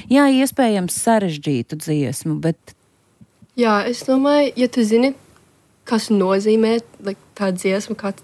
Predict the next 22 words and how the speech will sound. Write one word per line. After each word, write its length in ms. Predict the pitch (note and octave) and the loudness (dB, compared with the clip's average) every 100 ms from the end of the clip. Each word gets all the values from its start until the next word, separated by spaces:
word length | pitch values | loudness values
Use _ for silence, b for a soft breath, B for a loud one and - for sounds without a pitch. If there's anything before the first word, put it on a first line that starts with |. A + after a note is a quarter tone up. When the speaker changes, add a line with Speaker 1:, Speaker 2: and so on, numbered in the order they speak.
| - | -20
Speaker 2:
kas 140 | G3 - | -20 -16
tas 120 | G3+ | -6
nozīmē, 420 | G3+ F#3+ G#3 G#3 G#3 | -4 -2 0 0 -2
tad 180 | G#3 | -6
tu 100 | G3 | -4
vari, 220 | F#3+ G3 G3+ B B B B B _ _ _ _ | -2 -2 -4 B B B B B _ _ _ _
nu, 220 | A3+ A3 - | 0 0 0
labāk 360 | G#3+ G#3+ G3+ G3+ | 2 2 4 0
saprast, 580 | - G#3 F#3+ - A3+ - | 0 -2 -2 -2 -4 -2
ko 180 | - G3 | -2 -2
tu 120 | G3+ | -2
dziedi 500 | F3+ F#3 F3+ F#3+ A3+ | -2 0 0 2 2
un 100 | G3 | 2
kāpēc 380 | F#3+ F#3+ G3 F#3+ | 0 -2 -2 -4
tas 160 | G3 F#3 | -4 -4
ir 60 | |
svarīgi. 800 | F#3 - - F#3+ F#3 G3+ A#3 C#4 C#4 B B - | -6 -8 -2 0 2 2 0 -2 -4 B B -6
Es 140 | G3 | -2
domāju, 260 | G#3 G3 G3 | 2 2 0
tas 160 | - | -2
arī 300 | G3+ F#3+ F#3 - - - | 0 0 0 -6 -16 -8
palīdz 640 | - G3 F#3+ F#3 F#3 - | 0 2 4 2 -2 -10